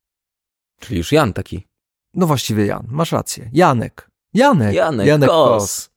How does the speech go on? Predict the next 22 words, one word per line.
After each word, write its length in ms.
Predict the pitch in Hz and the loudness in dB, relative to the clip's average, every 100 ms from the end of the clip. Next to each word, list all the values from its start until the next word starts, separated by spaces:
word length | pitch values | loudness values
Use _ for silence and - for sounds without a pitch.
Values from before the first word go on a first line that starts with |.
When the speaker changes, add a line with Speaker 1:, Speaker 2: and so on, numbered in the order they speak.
| _ _ _ _ | _ _ _ _
Speaker 2:
Janek 300 | 160 226 202 | 0 2 2
poszedł 340 | - 139 127 117 | 0 0 2 0
do 100 | 104 | 0
wojska. 480 | 98 - - - - _ _ _ - - | -4 -10 -12 -18 -20 _ _ _ -20 -8
Któregoś 420 | - 302 302 208 | -2 2 2 2
dnia 140 | 226 | 2
przyszedł 360 | 220 214 196 151 | 0 0 0 2
do 100 | 147 | 2
niego 260 | 156 131 | 2 2
list 340 | 123 220 - - | 2 0 -2 -2
od 180 | 151 143 | -2 0
dziewczyny. 600 | 123 123 - 101 87 98 - _ _ _ _ _ _ _ _ | 0 -2 -2 -6 -6 -10 -16 _ _ _ _ _ _ _ _
Kochany 320 | 160 202 214 | 0 2 2
Janku, 420 | 139 98 - 101 104 _ _ _ _ - | 2 0 -4 -12 -14 _ _ _ _ 0
niestety 340 | 175 247 220 | 2 2 2
nie 120 | 190 | 4
mogę 240 | 165 131 107 | 4 2 0
być 480 | 110 - - - _ _ - | -2 -4 -10 -16 _ _ -4
już 180 | 127 117 | -2 0
dłużej 340 | 110 107 104 | -2 -2 -2
z 100 | 95 | -4
tobą. 380 | - 90 92 85 | -6 -6 -8 -10